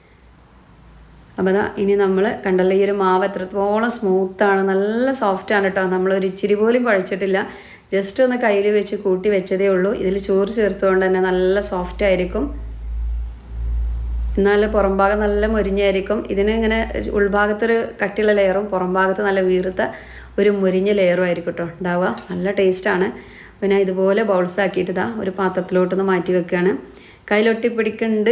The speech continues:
എന്നുണ്ടെങ്കിൽ കയ്യിലൊരു ഇച്ചിരി സൺഫ്ലവർ ഓയിൽ ഒന്ന് തേച്ച് കൊടുക്കാം. ഇതുപോലെ ഒന്ന് ബൗൾസ് ആക്കി എടുക്കാം. ഇത് എളുപ്പമുണ്ട് കേട്ടോ. ഞാൻ പറഞ്ഞല്ലോ ഫില്ലിങ്സ് ആദ്യം തന്നെ റെഡിയാക്കുകയാണെങ്കിൽ പിന്നെ ഇത് സിമ്പിൾ സിമ്പിൾ പരിപാടികളാണ്. ഇനി നമ്മൾ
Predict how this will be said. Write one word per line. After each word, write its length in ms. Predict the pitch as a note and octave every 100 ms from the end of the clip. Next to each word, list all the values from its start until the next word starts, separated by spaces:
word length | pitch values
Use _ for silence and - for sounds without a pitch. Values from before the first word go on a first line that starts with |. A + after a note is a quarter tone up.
| C4+
എന്നുണ്ടെങ്കിൽ 340 | G3 F#3+ F#3 F#3
കയ്യിലൊരു 340 | F#3 F3 F#3 F#3
ഇച്ചിരി 280 | - A3 B3 - - -
സൺഫ്ലവർ 360 | F#3+ F#3 F#3+ F3+
ഓയിൽ 180 | F#3 F#3+ -
ഒന്ന് 120 | F#3+ F#3
തേച്ച് 220 | F3+ F3+
കൊടുക്കാം. 300 | F#3 F3 G3+ C#4 - - - - - - - - - - - - - - - - - - - - - G#3
ഇതുപോലെ 320 | F#3 F3+ F3 F#3
ഒന്ന് 100 | F#3 G3
ബൗൾസ് 300 | F#3+ F#3 F#3+
ആക്കി 160 | F3 F3+
എടുക്കാം. 260 | F3+ F#3+ A#3+ B3 - - - - - - - - - - - - - - - - - - F3+
ഇത് 100 | G#3+ A#3
എളുപ്പമുണ്ട് 440 | G#3+ G3+ B3+ A3+
കേട്ടോ. 200 | F#3+ F#3 F3+ F3+
ഞാൻ 80 | F#3 F#3+
പറഞ്ഞല്ലോ 300 | F#3+ F#3 F3+
ഫില്ലിങ്സ് 320 | F3+ F#3+ G3 A3
ആദ്യം 160 | G3+ G3+
തന്നെ 140 | G3+ G#3
റെഡിയാക്കുകയാണെങ്കിൽ 680 | F#3+ G3+ F#3+ G3+ F#3+ F#3 A#3 B3+
പിന്നെ 260 | F#3+ F#3 G3+
ഇത് 100 | G3+ G3+ -
സിമ്പിൾ 260 | - F#3+ G#3 G#3+
സിമ്പിൾ 220 | G3 G#3+ A3+
പരിപാടികളാണ്. 580 | F#3 F3+ F3+ F3+ F3+ G3+ - - - - - - -
ഇനി 120 | G3+ B3
നമ്മൾ 200 | A3+ G3+